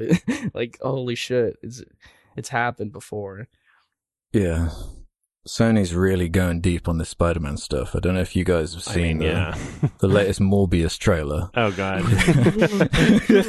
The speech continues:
Speaker 1: It
Speaker 2: I'm,
Speaker 1: makes
Speaker 2: I'm
Speaker 1: no
Speaker 2: waiting for,
Speaker 1: sense.
Speaker 2: like, Spider-Man, like, No Way Home two, where it's got, like,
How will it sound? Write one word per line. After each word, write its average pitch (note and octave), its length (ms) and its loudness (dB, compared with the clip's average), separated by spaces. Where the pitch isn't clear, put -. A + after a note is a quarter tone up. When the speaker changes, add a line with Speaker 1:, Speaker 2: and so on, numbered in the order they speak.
Speaker 1:
It A3+ 560 4
Speaker 2:
I'm, G#3+ 120 4
Speaker 1:
makes C#3 180 2
Speaker 2:
I'm C3+ 160 4
Speaker 1:
no B2+ 60 4
Speaker 2:
waiting C3+ 220 4
for, - 100 -6
Speaker 1:
sense. G#2+ 100 4
Speaker 2:
like, G#2 160 2
Spider-Man, F#2 1160 0
like, D#2+ 380 -4
No F2+ 300 -2
Way F2+ 160 0
Home F2+ 300 -2
two, E2+ 420 -2
where A1 120 -6
it's - 160 -10
got, - 240 -4
like, C#2 200 -4